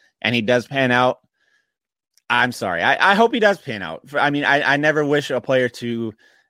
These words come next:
have a shitty season, except Xander Bogaerts. I really thought he was gonna be bad. He's starting pretty hot, but I still, I'm still on the fade Xander Bogaerts hype train. But I, Nolan Gorman strikes me as somebody that you are going to drop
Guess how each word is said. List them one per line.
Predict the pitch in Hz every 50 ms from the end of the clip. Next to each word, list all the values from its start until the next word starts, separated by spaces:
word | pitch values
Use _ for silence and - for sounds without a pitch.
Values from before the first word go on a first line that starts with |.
| _ _ _
have | - - - 139 147 135
a | 135
shitty | - - 147 139 127 120
season, | - - 135 127 120 107 117 123 117 117 117 113 _ _ _ _ _ _ _ _ _ _
except | - - 214 214 156
Xander | 117 135 143 151 131
Bogaerts. | 113 101 110 101 90 95 90 -
I | 135
really | 139 135 110
thought | - 110 107
he | 117
was | 113 98
gonna | 101 98 95
be | 92
bad. | 85 95 92 90
He's | 107 127
starting | - - 151 127
pretty | - - 117 101
hot, | 98 98 85 78
but | - 90
I | 92
still, | 101 - - 131 127 123 120 113
I'm | 113 110
still | - - - 131 123
on | 120 117
the | 107 98
fade | - 110 107 104 95
Xander | 87 107 101 95 98
Bogaerts | 90 - 107 101 98 92 101 98 95 - - - - - _ _ _ _ _ _ _
hype | - 104 104 101
train. | - - 101 95 95 95 92
But | 87 92 90 90 - _ _ _ _ _ _ _ _ _ _ _ _ _ _ _ _ _ _ _ _ _ _ _ _ _ _ _ _ -
I, | 123 113 - _ _ _ _ _ _ _ _ _ _ _ _ _ _ _ _ _ _ _ _ _ _ _ _ _ _ _ _ -
Nolan | - 131 139 151 165 175 180 175 151
Gorman | 135 147 156 156 151 139
strikes | - - 147 139 131 127 -
me | 139 139 135
as | 131
somebody | - - 139 135 127 123 131 131
that | 120 123 113
you | 110 110 127 131
are | 131
going | 123 135 135 123
to | - - 120
drop | 107 98 - - 120 117 113 123 -